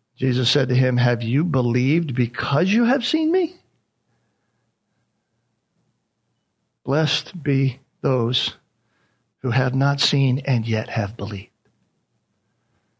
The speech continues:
Thomas was not a doubter. Thomas was a disbeliever. He didn't doubt that Jesus had risen. No, he didn't believe it at all.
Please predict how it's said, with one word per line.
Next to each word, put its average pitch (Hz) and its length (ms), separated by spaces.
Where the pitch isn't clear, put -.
Thomas 160 340
was 127 140
not 139 180
a 131 60
doubter. 135 400
Thomas 139 560
was 127 220
a 120 120
disbeliever. 123 840
He 170 100
didn't 185 300
doubt 185 380
that 165 120
Jesus 143 720
had 160 240
risen. 139 400
No, 131 220
he 127 160
didn't 139 280
believe 131 300
it 123 80
at 127 100
all. 127 520